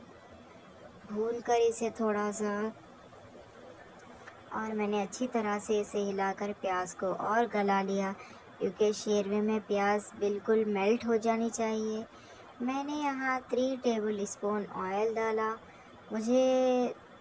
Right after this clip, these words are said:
मैंने direct ही डाल लिया, मुझे अंदाज़ा है थ्री टेबल स्पून ऑयल, तो मैंने इसमें डाल दिया और ढक्कन ढाँप दिया है। यहाँ मैंने अपनी बोटी की चाकना recipe बताने की आपको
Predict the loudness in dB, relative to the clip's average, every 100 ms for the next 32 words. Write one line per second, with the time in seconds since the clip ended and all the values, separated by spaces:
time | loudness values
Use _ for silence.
0 | -20 -20 -20 -10 -6 -2 0 2 4 4
1 | 2 -2 0 2 2 2 0 -2 -2 -2
2 | 0 4 4 4 0 0 -2 0 2 2
3 | 2 -2 -2 -2 -4 -6 -4 -4 -4 -4
4 | -2 -4 -6 -8 -8 -8 -8 -8 -10 -10
5 | -6 -6 -6 -12 -20 -20 -18 -8 -2 0
6 | 0 -2 0 0 0 -4 -4 -6 -8 -4
7 | -4 -2 -2 0 0 -2 -4 -2 -2 -6
8 | -8 -10 -16 -20 -20 -20 -4 0 4 4
9 | 4 2 2 0 0 0 2 4 4 4
10 | 0 0 2 4 4 2 0 -4 -12 -20
11 | -20 -10 0 0 0 -2 0 -2 -2 -2
12 | 2 2 2 0 -2 0 -2 -2 -2 -2
13 | -2 -4 -6 -6